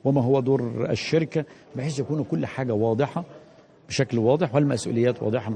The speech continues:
المؤسسة البرلمانية معنا النهاردة، كويس، فأعتقد إن ده، آه، حوار جيد وبيتم في إطار تكليف مجلس الوزراء للثلاث وزارات، قطاع الأعمال والبيئة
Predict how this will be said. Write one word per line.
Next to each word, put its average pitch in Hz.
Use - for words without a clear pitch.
المؤسسة 127
البرلمانية 117
معنا 107
النهاردة، 127
كويس، 139
فأعتقد 156
إن 131
ده، 120
آه، -
حوار 123
جيد 123
وبيتم 175
في 143
إطار 156
تكليف 135
مجلس 127
الوزراء 123
للثلاث 123
وزارات، 113
قطاع 113
الأعمال 113
والبيئة 110